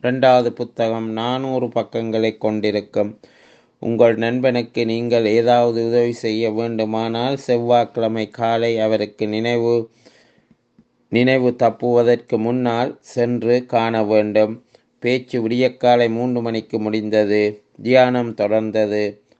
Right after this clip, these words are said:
அன்று அந்த சக்தியின் ஒளிக்காட்சி மறைந்தது.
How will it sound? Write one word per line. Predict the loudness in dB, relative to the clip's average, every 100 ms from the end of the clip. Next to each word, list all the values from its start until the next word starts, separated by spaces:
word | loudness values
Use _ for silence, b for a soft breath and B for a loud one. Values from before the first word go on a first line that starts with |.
| _
அன்று | -4 -4 -2 0 0
அந்த | 0 -2 -4
சக்தியின் | -4 -6 -6 -4 -2 -4 -6 -14 _ -2
ஒளிக்காட்சி | 0 -2 0 2 2 0 -4 -4 -4 _
மறைந்தது. | -2 0 0 0 -2 0 0 -2